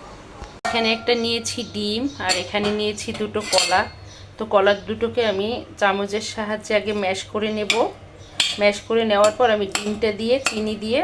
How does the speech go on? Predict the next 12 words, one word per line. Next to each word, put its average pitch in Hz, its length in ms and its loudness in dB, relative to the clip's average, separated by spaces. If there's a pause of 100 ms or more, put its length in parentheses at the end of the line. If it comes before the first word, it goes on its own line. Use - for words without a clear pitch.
ভালো 202 260 -2
করে 202 240 0
মিক্স 202 380 -2
করে 190 200 -2
নেব। 190 220 -4 (1300)
নিয়ে 233 280 2 (200)
আমি 196 200 4
এখানে 220 300 0
চালের 202 420 4
গুঁড়ো 208 220 0
দেব, 208 200 -2 (400)
দিয়ে 208 240 2